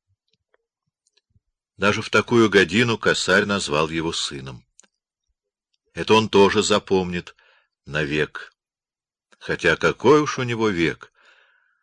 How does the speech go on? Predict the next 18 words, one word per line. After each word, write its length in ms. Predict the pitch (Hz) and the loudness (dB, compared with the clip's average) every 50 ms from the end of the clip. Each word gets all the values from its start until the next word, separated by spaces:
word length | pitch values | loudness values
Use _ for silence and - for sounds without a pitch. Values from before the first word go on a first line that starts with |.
| _ _ _ _ _ _ _ _ _ | _ _ _ _ _ _ _ _ _
Словно 340 | _ - - 104 101 101 107 | _ -2 2 2 2 2 0
связанная 760 | 104 - - 95 92 113 123 120 120 127 120 110 110 107 107 | -2 -2 0 2 4 4 4 2 0 -4 -2 0 2 2 0
барахтается 920 | 98 85 92 87 85 101 107 - - _ - 95 95 - - - - 82 | 2 2 2 2 4 2 2 0 -2 _ -2 -2 -2 -2 -4 -2 0 -2
одна 240 | 78 71 76 82 82 | -2 -2 -2 -2 -2
лишь 260 | 80 80 80 - - | -2 -2 -6 -8 -8
скорбь. 520 | - - - _ - 73 69 64 - _ - - _ _ _ _ _ _ _ _ _ _ _ _ _ _ _ _ _ _ _ _ _ _ _ _ | -8 -8 -8 _ -6 -6 -6 -6 -10 _ -20 -20 _ _ _ _ _ _ _ _ _ _ _ _ _ _ _ _ _ _ _ _ _ _ _ _
Откуда 540 | - 69 - - _ - 113 127 127 123 | -8 -8 -8 -8 _ 0 0 2 2 2
ты 160 | 117 - 131 117 | 0 0 -2 -2
взялась 500 | 104 95 113 123 120 117 107 95 - - | -2 0 0 2 4 2 2 0 -4 -8
в 60 | 87 | -4
нашем 400 | 85 82 78 - - 85 80 71 | -4 -4 -4 -2 -6 -6 -8 -10
поле, 420 | - - 87 85 78 67 65 62 _ _ - - _ _ _ | -6 -2 0 0 0 -2 -4 -14 _ _ -20 -20 _ _ _
в 140 | - 73 73 | -12 -8 -4
нашем 380 | 82 80 78 - - 82 73 | -4 -4 -4 -4 -8 -8 -8
сердце? 640 | - - - - 78 67 62 - _ - - - - _ _ _ _ _ _ _ _ _ _ _ _ _ _ _ _ _ _ _ _ _ _ _ _ _ _ _ _ _ _ _ _ _ _ _ _ _ _ _ _ _ _ _ _ | -6 -6 -4 -4 -4 -6 -6 -10 _ -12 -12 -12 -14 _ _ _ _ _ _ _ _ _ _ _ _ _ _ _ _ _ _ _ _ _ _ _ _ _ _ _ _ _ _ _ _ _ _ _ _ _ _ _ _ _ _ _ _
Вот 260 | - 190 208 208 - | 6 6 6 8 6
и 60 | 185 | 4
бывайте. 680 | 156 147 123 92 87 90 92 87 - - - 80 73 | 6 6 6 6 6 4 4 2 0 -4 -8 -8 -8